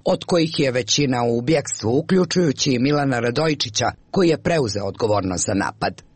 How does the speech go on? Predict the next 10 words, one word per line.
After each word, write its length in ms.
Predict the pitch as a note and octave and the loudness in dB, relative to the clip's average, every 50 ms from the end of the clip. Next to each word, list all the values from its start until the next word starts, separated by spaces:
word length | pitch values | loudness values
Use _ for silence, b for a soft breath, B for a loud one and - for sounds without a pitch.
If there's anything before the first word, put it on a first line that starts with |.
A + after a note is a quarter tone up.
| _ _ | _ _
Tužilaštvo 560 | - G3+ F#3+ E3 G#3 G3 G3+ G3+ - - A#3 A3 | 0 0 2 4 4 2 2 0 -2 -2 -2 0
je 60 | F#3+ | 0
devetog 480 | D#3 F3+ F#3 F#3+ - - - F#3 C#3+ | 2 2 2 2 0 0 -2 -2 0
oktobra 460 | E3 F3 E3+ - - G#3+ F#3 D#3+ D#3 C#3+ | 0 0 0 0 -2 -2 -2 0 -2 -2
prošle 380 | - E3+ E3 E3+ - - D#3+ - | 0 0 0 0 0 -2 -2 0
godine 440 | E3 E3+ E3+ D3 C#3+ C3 B2+ G#2+ | 0 0 0 0 0 0 0 0
na 120 | G#2+ A2+ A2+ A2 | -2 -2 -2 0
pripremnom 600 | E3+ E3+ E3 E3 - E3 D3 C3 A#2+ A#2+ A#2+ A#2 | 0 0 0 0 0 0 0 0 0 -2 -2 0
ročištu 500 | C3+ E3+ F3 E3+ - F3 D#3+ - - - | 0 0 0 0 -2 -2 -4 -4 -6 -6
zatražilo 760 | G#2+ A2+ A2+ G#2+ A2 D#3+ E3 E3 E3 E3 F#3 E3+ D#3+ D3+ B2+ | -4 -4 -4 -2 -2 0 0 2 2 2 2 2 2 2 0